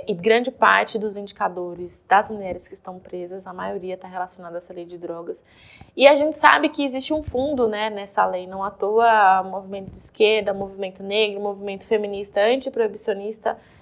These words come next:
já há muito tempo denuncia que a guerra às drogas, na realidade, é uma guerra à pobreza, uma guerra à população negra, uma guerra às mulheres em situação de vulnerabilidade social e econômica.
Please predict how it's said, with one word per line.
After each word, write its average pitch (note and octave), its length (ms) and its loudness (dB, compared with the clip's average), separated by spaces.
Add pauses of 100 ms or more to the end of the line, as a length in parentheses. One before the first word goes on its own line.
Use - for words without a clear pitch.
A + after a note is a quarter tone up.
(120)
já G#3+ 180 4
há A#3+ 40 -2
muito B3 260 -6
tempo A3 240 -4
denuncia G#3+ 800 -4 (320)
que D#4 200 6
a D#4 100 10
guerra A3 320 4
às F#3+ 140 -4
drogas, A3 580 8
na G#3 100 -2
realidade, G3+ 680 2
é A#3+ 40 -4
uma A#3+ 200 -4
guerra A#3 500 0
à A#3 60 2
pobreza, A#3 640 2
uma G#3 120 -8
guerra G#3 280 -2
à - 20 -2
população G#3+ 500 -6
negra, G#3+ 320 -2
uma G#3 160 -8 (140)
guerra G3+ 300 -4
às G3+ 120 -8
mulheres G#3 380 -6
em G3+ 40 -20
situação G#3 440 -8 (340)
de A3 120 -4
vulnerabilidade G#3 840 -4
social G3+ 420 -2
e G3+ 40 -6
econômica. G3+ 720 -10